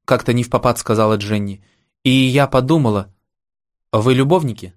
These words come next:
«Нет», Уотсон покачала головой. «Вы же знаете, он не слишком эмоционален.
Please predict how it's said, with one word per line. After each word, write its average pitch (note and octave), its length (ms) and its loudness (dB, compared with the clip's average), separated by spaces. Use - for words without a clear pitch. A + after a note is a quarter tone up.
«Нет», B2+ 460 -2
Уотсон A2+ 400 -2
покачала G#2 460 -2
головой. G2+ 400 -4
«Вы A#2+ 180 2
же C#3+ 120 2
знаете, D#3 380 0
он B2+ 140 2
не D3+ 80 2
слишком D3 460 -2
эмоционален. G#2+ 680 -2